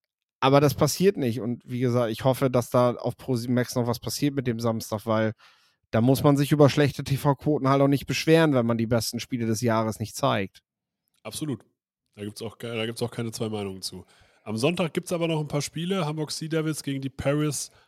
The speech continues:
Speaker 2: Musketeers.
Speaker 1: Das zeigen sie. Äh, ich bin bei Paris. Also die Sea Devils haben mich das ganze Jahr noch nicht so richtig gecatcht und ja,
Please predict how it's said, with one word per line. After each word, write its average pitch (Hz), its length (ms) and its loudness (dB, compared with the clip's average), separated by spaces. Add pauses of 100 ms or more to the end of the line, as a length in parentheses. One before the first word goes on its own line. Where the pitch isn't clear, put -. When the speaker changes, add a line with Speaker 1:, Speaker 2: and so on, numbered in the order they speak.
(140)
Speaker 2:
Musketeers. 120 1040 -2 (880)
Speaker 1:
Das 127 240 -2
zeigen 165 380 -2
sie. 240 260 -4 (480)
Äh, 147 600 0 (160)
ich 165 240 -4
bin 214 200 2
bei 185 160 2
Paris. 180 760 -2
Also 123 240 0
die 131 120 -4
Sea 165 200 -6
Devils 160 520 2
haben 156 160 2
mich 151 120 2
das 143 160 -4
ganze 143 280 0
Jahr 135 180 4
noch 147 120 4
nicht 131 160 2
so 131 100 -6
richtig 123 300 -6
gecatcht - 520 -4
und - 440 -6 (640)
ja, 123 280 2